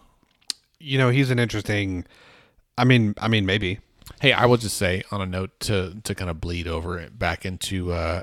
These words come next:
Speaker 2: anti-gerrymandering and redistricting. Back in, uh, early January or late December, Markwayne Mullin had a town hall meeting in Oklahoma where he said that the most secure job in America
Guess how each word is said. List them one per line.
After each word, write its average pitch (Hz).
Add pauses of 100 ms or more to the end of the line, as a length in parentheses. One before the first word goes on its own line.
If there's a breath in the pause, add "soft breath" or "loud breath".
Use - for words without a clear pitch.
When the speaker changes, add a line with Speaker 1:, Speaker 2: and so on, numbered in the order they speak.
(120)
Speaker 2:
anti-gerrymandering 92
and 95
redistricting. 98 (1080 soft breath)
Back 98
in, 92
uh, 85 (540 soft breath)
early 120
January 123
or 95
late 98
December, 110 (400 soft breath)
Markwayne 120
Mullin 104
had 95
a 87
town 117
hall 107
meeting 90
in 90
Oklahoma 90 (340 soft breath)
where 95
he 107
said 95 (380 soft breath)
that -
the -
most 113
secure 127
job 98 (200)
in 98
America 87